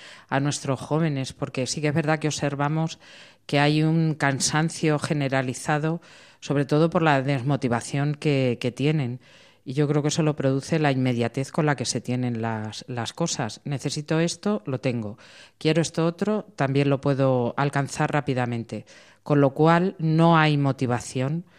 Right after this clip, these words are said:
y esa falta de motivación, pues, también lleva a que no haya esa perseverancia y, eh, también, como decía ahora Beatriz, a no tener paciencia. Decía Santa Teresa que la paciencia todo lo, todo lo alcanza. Las cosas no se consiguen en un,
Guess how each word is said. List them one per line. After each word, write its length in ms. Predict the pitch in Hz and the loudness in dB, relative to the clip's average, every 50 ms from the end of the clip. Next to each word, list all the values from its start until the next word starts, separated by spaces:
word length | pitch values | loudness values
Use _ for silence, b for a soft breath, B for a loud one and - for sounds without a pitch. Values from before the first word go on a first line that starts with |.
| b b b b b b b | b b b b b b b
y 100 | - 147 | -2 -2
esa 180 | 143 - 151 143 | 0 0 0 0
falta 260 | - 147 135 - 135 | 0 -2 0 2 2
de 120 | 135 131 | 2 2
motivación, 720 | 135 139 131 139 139 139 139 139 - - 170 170 170 180 180 | 0 0 -2 0 0 0 0 -2 -2 -2 0 0 2 0 -2
pues, 260 | 180 - - 131 - | -4 -6 -6 -6 -4
también 340 | - 139 123 131 131 131 131 | -4 -4 -2 -2 -2 -2 0
lleva 360 | 131 135 135 135 143 147 151 B B B B B B B | 0 0 0 2 0 -2 -2 B B B B B B B
a 180 | B 120 139 135 | B -4 -4 0
que 160 | - 143 139 | 0 0 2
no 300 | 135 135 139 143 143 143 | 2 2 2 2 4 4
haya 220 | 147 143 143 147 | 4 4 4 4
esa 400 | 143 139 - - 156 147 143 135 | 4 2 2 2 2 0 2 2
perseverancia 1040 | - 131 - - - 143 127 131 127 143 156 160 156 - - - 156 151 160 180 b b b b b b b b | 0 -2 -2 0 -2 0 0 0 2 2 0 0 -2 -4 -4 -2 -2 -2 -2 -6 b b b b b b b b
y, 400 | _ 165 165 160 156 156 139 - - | _ 0 2 2 4 2 0 -2 -2
eh, 160 | - 139 135 | -4 -4 -2
también, 280 | - 139 127 131 139 135 | -2 -2 -2 0 0 0
como 140 | 160 165 156 | 2 2 2
decía 260 | 147 127 - - 139 | 2 0 0 0 0
ahora 160 | 135 127 123 | 2 2 0
Beatriz, 560 | 113 120 117 113 107 - 147 180 208 - - _ - | 0 0 -2 -2 -2 -2 -2 -4 -4 -4 -8 _ -4
a 140 | 131 127 | -4 -2
no 240 | 127 131 135 147 160 | -2 0 2 0 2
tener 340 | 156 185 160 147 135 120 - | 4 4 4 4 2 0 0
paciencia. 760 | - 120 - - - 156 185 208 - - - 113 104 101 - b b b b b b b | -4 -4 -4 -2 -2 -2 -2 -2 -4 -6 -8 -8 -8 -8 -12 b b b b b b b
Decía 260 | - 120 - - 135 123 | -10 -10 -6 -4 -4 -4
Santa 300 | - 160 143 123 127 123 | -2 -4 -2 -2 -4 -2
Teresa 380 | - 127 117 127 127 - - 175 | -2 -2 -2 -2 -4 -4 -6 -4
que 100 | - 165 | -4 -4
la 100 | 147 123 | -4 -4
paciencia 500 | - 113 - - 135 120 - - 135 123 | -6 -8 -8 -8 -10 -10 -6 -6 -8 -4
todo 260 | - 139 131 135 131 | -4 -4 -2 -2 0
lo, 360 | 123 123 120 117 113 113 - B B B B B B | 0 0 -2 -2 -4 -6 -8 B B B B B B
todo 240 | _ - 143 127 135 | _ -2 0 2 2
lo 100 | 123 120 | 2 2
alcanza. 540 | 113 113 110 - 131 151 170 156 - 160 135 | 2 0 0 -2 -2 -2 -2 -2 -2 -4 -2
Las 200 | 113 127 120 - | -2 -2 -4 -2
cosas 280 | - 151 - - 160 156 | -2 -2 0 0 0 0
no 100 | 170 175 | 0 0
se 160 | 165 180 160 | 0 -2 -2
consiguen 480 | - 131 123 - - 143 127 127 123 | -2 -2 -2 -2 -2 -2 -4 -4 -4
en 160 | 120 117 120 120 | -4 -4 -4 -4
un, 300 | 120 120 117 113 113 | -4 -6 -6 -8 -8